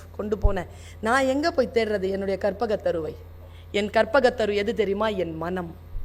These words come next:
என் மனம் என்ன நினைக்கிறதோ, என் வாழ்க்கை எனக்கு அதை கொண்டு வந்து தரும்.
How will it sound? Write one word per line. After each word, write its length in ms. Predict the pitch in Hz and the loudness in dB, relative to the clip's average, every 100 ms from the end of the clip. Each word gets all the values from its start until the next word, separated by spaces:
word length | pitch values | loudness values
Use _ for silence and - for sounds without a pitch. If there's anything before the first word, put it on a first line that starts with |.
| - - - - - - - | -6 -8 -14 -18 -18 -18 -6
என் 200 | - 185 | 0 2
மனம் 400 | 180 190 226 226 | 2 2 4 2
என்ன 300 | 190 202 214 | 2 0 0
நினைக்கிறதோ, 760 | 202 196 214 202 214 196 214 247 | 0 0 0 0 0 2 4 4
என் 180 | 190 170 | 2 -2
வாழ்க்கை 680 | 165 190 208 202 - 226 196 | 0 2 2 0 -2 0 0
எனக்கு 360 | 175 175 - | -2 -4 -4
அதை 220 | 180 165 | -2 -2
கொண்டு 340 | - 180 185 190 | -4 -4 -2 -2
வந்து 280 | 175 175 180 | -2 -4 -4
தரும். 420 | 185 196 190 | -2 -2 -4